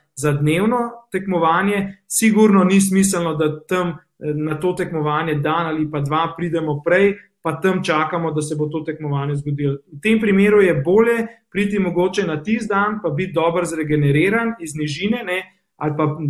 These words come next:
spočiti, regeneriran in potem tekmovati. Kadar gre pa za višje višine ali pa kadar gre,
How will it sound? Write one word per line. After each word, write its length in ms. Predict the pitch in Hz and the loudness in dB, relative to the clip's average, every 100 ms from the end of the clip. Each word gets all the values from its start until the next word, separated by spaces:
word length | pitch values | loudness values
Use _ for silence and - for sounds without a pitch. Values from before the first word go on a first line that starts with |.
| 143 | -6
spočiti, 640 | - - 147 147 226 247 170 | -10 -6 -6 0 0 0 -2
regeneriran 680 | 151 151 147 170 202 196 | 0 2 4 4 4 2
in 80 | 180 | 0
potem 340 | 165 147 165 165 | -4 -2 0 0
tekmovati. 520 | 156 151 139 135 - _ _ | -4 -4 -2 -4 -6 _ _
Kadar 300 | - 208 233 220 | 0 2 4 4
gre 160 | 226 226 | 2 2
pa 100 | 208 | 0
za 140 | 156 | 2
višje 380 | 151 196 214 269 | 2 2 0 -2
višine 540 | 233 220 233 233 226 226 | -4 -4 -4 -2 -4 -2
ali 200 | 170 180 | -2 0
pa 140 | 196 190 | -4 0
kadar 320 | 220 214 190 | 0 2 0
gre, 400 | 175 190 196 | 2 2 2